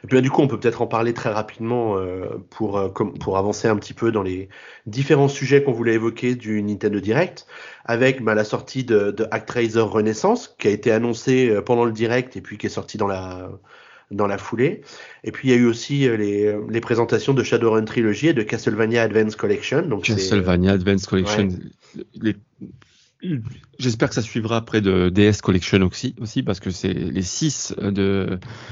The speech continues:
Speaker 2: la Advance et de, et de la D S, c'est juste des merveilles. Et là-dedans, dans la, dans la collection Advance, tu as quand même Aria of Sorrow qui est, pff, <laughs> disons qu'avec, euh, avec Symphony of the Night, c'est sûrement l'un des,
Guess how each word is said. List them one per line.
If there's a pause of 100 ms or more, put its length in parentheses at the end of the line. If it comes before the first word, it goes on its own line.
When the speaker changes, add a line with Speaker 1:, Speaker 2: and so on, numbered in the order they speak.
(100)
Speaker 2:
la
Advance
et
de,
et
de
la
D
S,
c'est
juste (180)
des
merveilles. (100)
Et
là-dedans,
dans
la,
dans
la
collection
Advance, (500)
tu
as
quand
même
Aria
of
Sorrow
qui
est,
pff,
<laughs>
disons
qu'avec,
euh,
avec
Symphony
of
the
Night,
c'est
sûrement
l'un
des,